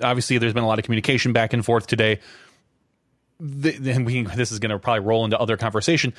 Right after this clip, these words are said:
A caddy is more or less, we've always been told, an extension of the player. They have to abide by all the rules that, that the player has to. Is there a reason that it's thirteen? Because I think about, you know, my, my ten-year-old or my, or my twelve-year-old now, he was ten,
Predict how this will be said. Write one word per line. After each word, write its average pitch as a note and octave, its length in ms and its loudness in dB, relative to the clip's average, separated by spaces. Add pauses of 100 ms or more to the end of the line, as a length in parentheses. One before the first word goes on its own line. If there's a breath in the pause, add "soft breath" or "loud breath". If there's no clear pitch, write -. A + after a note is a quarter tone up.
(220 loud breath)
A D3+ 80 0
caddy F3+ 320 4
is C3 140 2
more C#3 240 6
or B2+ 40 4
less, A2+ 300 2
we've A#2 160 0
always A2 180 2
been A2 120 -4
told, A2+ 180 0
an A#2+ 80 0
extension B2 420 -2
of G2+ 80 -2
the G#2 80 -4
player. E2+ 380 -4 (640)
They C3+ 360 -2
have C#3+ 180 0
to D3+ 80 4
abide C3 220 2
by A#2+ 120 2
all A#2+ 100 4
the C3+ 80 2
rules C3+ 300 2
that, C3 260 0
that B2 220 0
the C3 80 0
player A#2+ 320 2
has G2 260 -2
to. G#2 220 -4 (440 soft breath)
Is D#3 120 2
there F#3 100 6
a F3+ 40 4
reason F#3+ 320 2
that F3 120 4
it's - 140 -2
thirteen? D#3+ 540 2
Because C3 180 2
I C#3+ 100 6
think D3+ 220 0
about, B2 340 2 (140)
you B2+ 80 -2
know, A#2 80 2
my, B2 240 2 (120)
my A#2 520 2 (100)
ten-year-old G#2 680 0
or G2 40 0
my, G#2+ 100 -2
or G2+ 100 -2
my G2 140 0
twelve-year-old G2 540 0
now, G#2 160 2
he G2 100 -2
was F#2+ 160 -2
ten, G#2 380 0